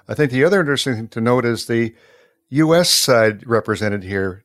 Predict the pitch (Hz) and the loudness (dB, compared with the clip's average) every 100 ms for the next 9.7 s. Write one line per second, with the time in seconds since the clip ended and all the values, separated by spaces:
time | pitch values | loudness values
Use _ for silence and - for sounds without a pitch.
0 | - - 180 180 180 165 - 143 143 135 | -8 -4 -2 0 0 -2 -4 -2 0 -2
1 | - 147 139 - 117 - 127 120 - 143 | -2 -2 -2 -6 -6 0 0 0 -2 0
2 | 117 95 117 113 - 131 127 143 147 - | 0 0 -2 -2 -4 -6 -2 -2 -2 -4
3 | _ _ _ - 110 104 120 120 113 117 | _ _ _ -10 -8 -2 0 0 0 0
4 | - 147 180 - 95 90 - 107 107 104 | 0 0 0 0 -2 -4 -6 -4 -2 -4
5 | - 127 147 185 170 131 160 160 123 110 | -4 0 2 2 -2 2 0 2 -2 -2
6 | 120 113 110 123 120 117 156 139 127 123 | -4 -4 -2 -4 -2 -4 -4 -4 -2 2
7 | 120 117 - 113 110 110 110 113 123 123 | 2 2 -2 -4 -2 -2 -2 -4 -2 -4
8 | 117 123 120 - 117 113 113 - 110 - | -2 -4 -4 -4 -2 -2 -4 -6 -8 -6
9 | 123 117 113 135 147 107 | -4 -4 -4 0 2 2